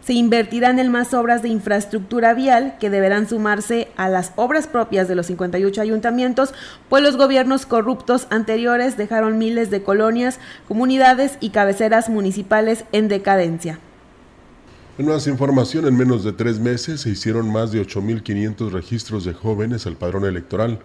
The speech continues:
Speaker 2: lo que significa que la campaña intensa de promoción ha dado resultados,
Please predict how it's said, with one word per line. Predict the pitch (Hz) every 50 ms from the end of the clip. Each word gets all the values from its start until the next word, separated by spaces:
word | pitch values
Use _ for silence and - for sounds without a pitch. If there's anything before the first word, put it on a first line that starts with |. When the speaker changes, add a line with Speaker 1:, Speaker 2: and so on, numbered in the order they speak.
| - - - _ _ -
Speaker 2:
lo | - 113 110
que | 131 110
significa | 123 131 131 127 - - 123 - 131 120 -
que | 113
la | 107 107 104
campaña | - 107 98 95 107 110 113 113
intensa | 107 104 95 - - 117 123 117 - 120 110
de | 98 92
promoción | - 104 117 113 107 101 - - 110 113 113
ha | 107
dado | 107 110 110 107
resultados, | 95 95 92 - 110 101 95 - 147 147 139 120 92 - -